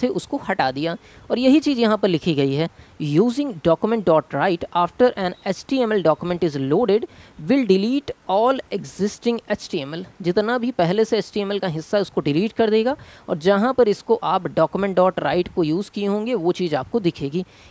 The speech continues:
इसीलिए उस हिस्से को टेस्ट करने के लिए टेस्टिंग पर्पस से ही इसका इस्तेमाल किया जाता है। उम्मीद कर रहे हैं ये चीज़ आप समझ गए होंगे। और तीसरा windows dot alert,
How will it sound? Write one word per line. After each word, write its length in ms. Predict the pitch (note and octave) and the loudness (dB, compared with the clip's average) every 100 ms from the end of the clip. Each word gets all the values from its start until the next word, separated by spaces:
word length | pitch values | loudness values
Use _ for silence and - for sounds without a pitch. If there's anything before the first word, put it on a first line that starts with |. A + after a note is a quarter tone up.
| - | -6
इसीलिए 480 | A#3 D4+ C#4 C#4+ C#4+ | -2 0 2 0 -2
उस 280 | C#4+ C#4 F3 | -4 -4 -4
हिस्से 460 | C#3 D#3+ - C4 | -4 -6 -4 -6
को 180 | B3 C4 - - | -4 -6 -4 -4
टेस्ट 260 | C4 - | -4 -2
करने 340 | G3+ E3+ E3+ D#3 | 0 2 0 -2
के 120 | D#3 | 0
लिए 160 | D#3+ G#3+ | 0 0
टेस्टिंग 420 | F3+ E3+ A#3 A3+ | -2 -4 -4 -4
पर्पस 320 | E3+ E3 E3 | -2 -2 -4
से 140 | - D#3+ | -4 -2
ही 160 | F#3 A3 | -2 -4
इसका 240 | - E3+ | -2 -4
इस्तेमाल 500 | D3 - D3 F#3 D#4+ - | -4 -6 -4 -4 -4 -4
किया 200 | A3+ D3 | 0 0
जाता 260 | D3 D3 D#3+ | 0 -2 -2
है। 160 | E3 - - - - | -4 -6 -16 -20 -12
उम्मीद 220 | F3 G#3 - | -4 -2 2
कर 180 | G3+ | 2
रहे 100 | G#3+ | 4
हैं 40 | C4 | 0
ये 60 | |
चीज़ 200 | G#3+ G3+ | 0 2
आप 100 | G3+ - | 2 0
समझ 300 | D#3+ C3 - | -6 -6 -6
गए 80 | |
होंगे। 300 | C3+ C#3+ D#3+ - _ - - - | -8 -6 -8 -10 _ -20 -20 -2
और 100 | G#3+ | -2
तीसरा 400 | C4+ B3+ B3 C#4+ | 0 -2 0 0
windows 520 | C#4 F3+ F3+ G3+ A3+ D#3 | 2 2 4 4 4 2
dot 240 | E3+ G#3 - F#3+ | 0 -2 -4 -2
alert, 300 | E3+ B2 | 0 -2